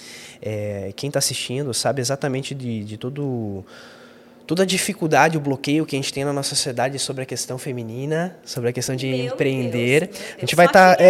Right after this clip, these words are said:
Speaker 1: é,
Speaker 2: mulher,
Speaker 1: exato.
Speaker 2: né?
Speaker 1: Eu não tenho, eu não posso falar.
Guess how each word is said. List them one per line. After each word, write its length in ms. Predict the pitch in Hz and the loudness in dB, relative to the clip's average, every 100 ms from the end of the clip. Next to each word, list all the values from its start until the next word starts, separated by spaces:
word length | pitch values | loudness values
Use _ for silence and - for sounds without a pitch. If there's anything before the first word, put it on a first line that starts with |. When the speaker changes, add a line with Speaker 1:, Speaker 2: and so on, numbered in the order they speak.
| 160 | 10
Speaker 1:
é, 20 | |
Speaker 2:
mulher, 680 | - 262 220 214 226 262 339 - | 6 -2 -4 -4 -4 -6 -8 -2
Speaker 1:
exato. 680 | 165 151 131 127 101 - | 0 0 2 0 0 -6
Speaker 2:
né? 280 | - 214 220 - | -8 -8 0 6
Speaker 1:
Eu 140 | 185 | 10
não 160 | 202 196 | 10 8
tenho, 320 | 196 190 160 | 6 6 6
eu 80 | 180 | 4
não 100 | 180 | 2
posso 420 | 170 170 170 156 | 2 2 0 -6
falar. 500 | - 123 104 78 | -2 -2 -2 -6